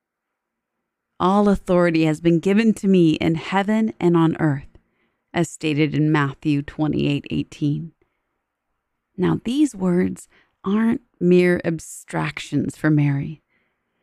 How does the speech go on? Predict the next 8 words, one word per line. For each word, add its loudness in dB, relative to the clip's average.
They're 0
a -2
soul-stirring 0
echo -2
of -2
her 0
own 6
deliverance. -2